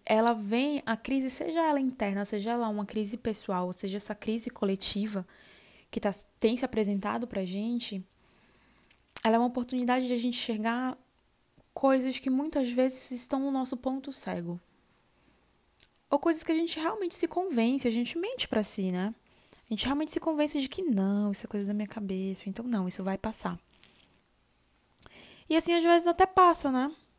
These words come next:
Só que a gente ignorar um pedido de socorro do nosso corpo, de atenção, de mais afeto,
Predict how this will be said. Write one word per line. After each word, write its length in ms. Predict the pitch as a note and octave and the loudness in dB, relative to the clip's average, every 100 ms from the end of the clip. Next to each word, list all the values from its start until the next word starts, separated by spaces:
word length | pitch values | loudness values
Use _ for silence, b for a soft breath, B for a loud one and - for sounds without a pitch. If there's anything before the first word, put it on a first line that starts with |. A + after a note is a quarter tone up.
| _ _ _ - - B B - | _ _ _ -20 -18 B B -8
Só 200 | - B3+ | -4 -2
que 380 | - C#4 C4+ - | 2 2 2 4
a 100 | B3 | 2
gente 360 | A#3+ D#4 - | 2 0 -2
ignorar 1040 | G4 E4+ D4 A#3+ A3 G3 F#3 A3 A3+ G3+ - b b b b b b b _ | -2 2 4 4 4 4 2 2 2 -2 -8 b b b b b b b _
um 320 | G#3 G3+ G3+ | 0 2 2
pedido 440 | G3 G#3+ F#3+ G3+ G#3+ | 2 0 2 0 0
de 120 | G3+ | -2
socorro 840 | - G3+ - - G3 A#3 A#3+ A3 | -2 -4 -4 -2 2 4 4 2
do 100 | F#3+ | -2
nosso 300 | F#3+ F#3+ - | -4 -4 -8
corpo, 580 | - - F#3+ G3 F3+ G3 | -10 -6 -2 -2 -4 -4
de 80 | F#3+ | -2
atenção, 1120 | F#3+ F#3+ F#3 - - F#3+ G3 G3 G3 F#3 F#3 _ | -2 -4 -4 -2 -2 -2 -2 -2 -2 -4 -8 _
de 120 | F#3+ | -6
mais 220 | F3+ F3+ | -4 -4
afeto, 720 | F3+ - G3+ G#3+ A#3+ - G3 | -6 -6 -2 0 0 -4 -10